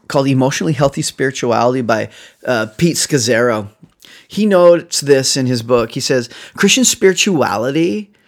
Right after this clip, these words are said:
without an integration of emotional health can be deadly to you, to yourself, your relationship with God,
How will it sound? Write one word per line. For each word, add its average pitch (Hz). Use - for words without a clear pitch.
without 151
an 151
integration 170
of 135
emotional 143
health -
can 135
be 101
deadly -
to -
you, 104
to -
yourself, 143
your 113
relationship 143
with -
God, 123